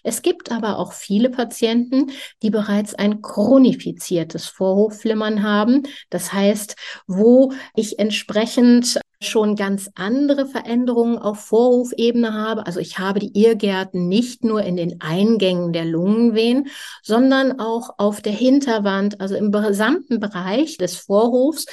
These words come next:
haben sich bindegewebige kleine Narben ausgebildet, so dass der Vorhof selbst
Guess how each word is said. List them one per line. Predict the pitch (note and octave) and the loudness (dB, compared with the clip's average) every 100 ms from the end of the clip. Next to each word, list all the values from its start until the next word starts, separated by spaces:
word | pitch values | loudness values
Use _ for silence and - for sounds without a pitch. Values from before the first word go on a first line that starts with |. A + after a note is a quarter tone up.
| - - - - - | -16 -14 -14 -14 -4
haben | G#3 A#3+ B3 G#3+ | 0 4 4 4
sich | A#3 A#3+ - | 2 -2 -2
bindegewebige | A#3 B3+ A#3+ G#3+ F#3+ G3+ G#3+ G#3 G3 F#3+ F#3 F#3 F#3 | 0 0 2 0 2 0 0 -2 -2 -2 -2 -2 -6
kleine | - A3 A3 | -6 -4 -2
Narben | F3+ E3+ F3 A#3+ A#3+ | -2 -2 -2 0 0
ausgebildet, | G#3 A#3+ B3 B3 A3+ A#3+ C4 C#4+ D4 | 0 -4 -4 -4 2 2 4 -2 -4
so | - A#3 | -6 -4
dass | B3 G#3+ | -4 -6
der | - | -8
Vorhof | G#3 A#3 G#3 G3+ G3+ | -8 -4 0 0 -2
selbst | - F#3 G#3 C#4+ - - | -4 0 2 0 -4 -14